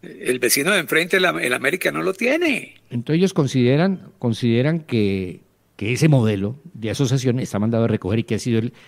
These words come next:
Speaker 2: el perjuicio del Deportivo Cali. No, no, no, no.
Speaker 1: No, no, no, la,
Speaker 2: El
Speaker 1: la
Speaker 2: problema ha sido
Speaker 1: culpa
Speaker 2: la
Speaker 1: no es del
Speaker 2: administración.
Speaker 1: modelo, la culpa es de quienes han llegado a las posiciones directivas del Cali.
Speaker 2: La administración que se le ha dado al equipo.
Speaker 1: Claro.
Speaker 2: La administración.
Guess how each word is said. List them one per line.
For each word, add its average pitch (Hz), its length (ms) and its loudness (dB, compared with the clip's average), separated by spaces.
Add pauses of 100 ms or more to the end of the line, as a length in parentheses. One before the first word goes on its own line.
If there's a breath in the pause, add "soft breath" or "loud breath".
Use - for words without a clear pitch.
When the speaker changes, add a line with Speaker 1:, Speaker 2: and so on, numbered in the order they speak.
(180 loud breath)
Speaker 2:
el 101 120 -2
perjuicio 98 360 -2
del 123 60 -2
Deportivo 123 340 0
Cali. 156 220 2
No, 139 220 2
no, 151 200 -2
no, 147 140 -2
no. 143 400 -6 (460)
Speaker 1:
No, 226 140 0
no, 220 140 -2
no, 190 140 0
la, 160 140 2
Speaker 2:
El 190 300 0
Speaker 1:
la 185 120 2
Speaker 2:
problema 170 80 4
ha - 20 6
sido 226 160 8
Speaker 1:
culpa - 0 -
Speaker 2:
la 165 180 8
Speaker 1:
no 117 60 4
es 104 100 2
del 202 120 4
Speaker 2:
administración. 123 220 2
Speaker 1:
modelo, 139 340 2
la 143 140 2
culpa 233 320 0
es 214 60 -6
de 220 160 0
quienes 156 340 0
han 185 140 -2
llegado 208 380 2
a 214 40 2
las 180 100 -4
posiciones 147 420 -4
directivas 160 480 -2
del 123 160 -6
Cali. 127 280 -4
Speaker 2:
La 131 160 4
administración 120 680 0
que 151 120 0
se 120 100 -2
le 110 60 -2
ha 110 40 -2
dado 127 120 2
al 107 80 0
equipo. - 420 -2 (540)
Speaker 1:
Claro. - 240 -10
Speaker 2:
La 107 80 0
administración. 107 840 -4